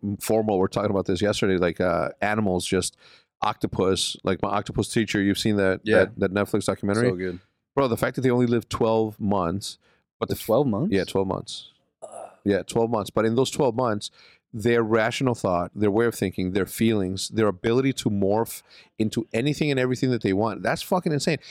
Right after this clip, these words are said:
Speaker 2: I didn't know it was twelve months. So
Speaker 1: Yeah, if
Speaker 2: they're,
Speaker 1: they
Speaker 2: like, coming out the womb smart.
Speaker 1: Yeah.
Speaker 2: Like, they are born smart.
Speaker 1: Yeah.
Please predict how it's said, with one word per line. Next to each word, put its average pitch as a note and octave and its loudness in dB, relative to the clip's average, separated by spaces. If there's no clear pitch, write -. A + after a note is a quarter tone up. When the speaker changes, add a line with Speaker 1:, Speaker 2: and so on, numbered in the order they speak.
Speaker 2:
I A2+ -2
didn't C3 4
know A#2 2
it G#2 0
was F2 -4
twelve G2+ -4
months. A2+ -6
So A#2 0
Speaker 1:
Yeah, - 2
if - 0
Speaker 2:
they're, A3+ 6
Speaker 1:
they E3+ 4
Speaker 2:
like, G#2 2
coming C3+ 0
out A2+ 0
the F#2 -4
womb F#2 -2
smart. F2+ -4
Speaker 1:
Yeah. G2 0
Speaker 2:
Like, F2+ -10
they A2+ 0
are F2+ -2
born E2+ -10
smart. D#2+ -8
Speaker 1:
Yeah. G#2+ 0